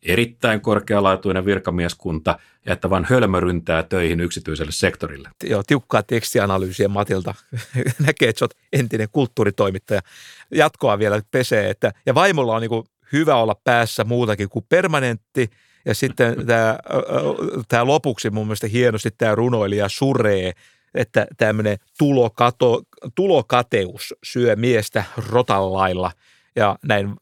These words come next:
Speaker 2: varsinkin marraskuussa. Mutta kuitenkin lopulta me olemme kaikki ihan tolkun väkeä.
Speaker 1: Näin on. Hyvä Suomi. Ö,
Speaker 2: Heija, heija,
Speaker 1: hyvä,
Speaker 2: heija.
Speaker 1: <laughs> hyvä.
Speaker 2: Kalmari unioni.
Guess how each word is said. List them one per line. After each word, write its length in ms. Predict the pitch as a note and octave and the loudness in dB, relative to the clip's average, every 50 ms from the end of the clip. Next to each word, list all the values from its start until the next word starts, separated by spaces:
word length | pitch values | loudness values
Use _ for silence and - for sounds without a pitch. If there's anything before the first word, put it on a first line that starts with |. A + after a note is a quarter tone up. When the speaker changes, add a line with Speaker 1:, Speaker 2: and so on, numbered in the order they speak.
| - G2+ | -4 0
Speaker 2:
varsinkin 500 | B2 A#2+ A#2 G#2+ G#2+ A2 - D#3+ D3+ - | 0 0 0 -2 -4 -2 -2 -2 -2 -2
marraskuussa. 800 | - - C3 B2 A#2 G#2 - - - - G#2 G#2 - - A2 - - _ _ _ _ _ _ _ _ _ | 0 0 2 2 2 0 -4 -6 -8 -8 -8 -8 -4 -2 -4 -4 -4 _ _ _ _ _ _ _ _ _
Mutta 400 | - B2 B2+ - - C#3+ B2 - - _ _ | 0 0 0 2 2 2 2 0 -2 _ _
kuitenkin 380 | _ A3 A#3 - G3 E3 E3+ E3+ | _ 0 0 2 0 0 0 0
lopulta 460 | F#3 G#3 - - D#3 C#3+ A#2+ G#2+ A#2 | 0 0 0 0 -2 -2 0 0 0
me 120 | A2 A2 A2 | 2 2 2
olemme 240 | A2+ A2+ G#2+ G#2+ | 2 0 0 -2
kaikki 400 | G#2 - D3 C#3 B2 - - - | -2 0 0 0 0 -2 -4 -6
ihan 200 | A2+ G#2 G#2+ G#2+ G2 | -4 -2 -2 -2 -2
tolkun 380 | - A2+ G#2+ G2+ F#2 - F#2 E2+ | 0 0 0 0 -2 -4 -6 -6
väkeä. 360 | F#2 F2+ - - - - - - _ _ _ _ _ _ _ _ - - - - - | -6 -8 -8 -8 -10 -10 -12 -14 _ _ _ _ _ _ _ _ -20 -20 -20 -6 0
Speaker 1:
Näin 240 | C3 D3 E3+ E3+ D#3 | 2 2 4 4 4
on. 200 | D3 A2+ E2 E2+ - _ _ _ _ _ - | 4 2 2 -2 -8 _ _ _ _ _ 0
Hyvä 180 | G#3 A#3 C#3+ - | 2 4 4 2
Suomi. 540 | - - A#2+ A2 G#2 F#2+ F2 F2 E2 - _ _ _ - - - | 2 0 0 2 2 2 2 0 -4 -6 _ _ _ -8 -2 0
Ö, 300 | G2 G2 F#2 - _ _ _ _ - | 2 2 0 -2 _ _ _ _ 2
Speaker 2:
Heija, 200 | G3 G#3 F#3 F3 | 4 4 4 4
heija, 240 | F#3 G3 G3+ F#3+ F3 | 4 6 6 6 6
Speaker 1:
hyvä, 20 | |
Speaker 2:
heija. 260 | F#3 G3 F#3 D#3+ C#3+ - - - - C3+ C3 C#3+ B2+ - | 6 4 4 2 0 -2 -6 -6 -2 0 0 0 0 -2
Speaker 1:
<laughs> 460 | - - - C3+ - - D3 C3+ - | -4 -4 -4 -2 -2 -2 -2 -2 0
hyvä. 200 | F#3 E3 E3+ - - | 0 2 2 2 4
Speaker 2:
Kalmari 420 | - G#3 - G#3+ F#3+ D#3+ - - - - | 4 4 4 4 4 0 0 0 0 0
unioni. 580 | G#3 E3+ - E3+ - - - - G3+ - - | 0 0 0 -2 -4 -6 -4 -2 -2 -2 0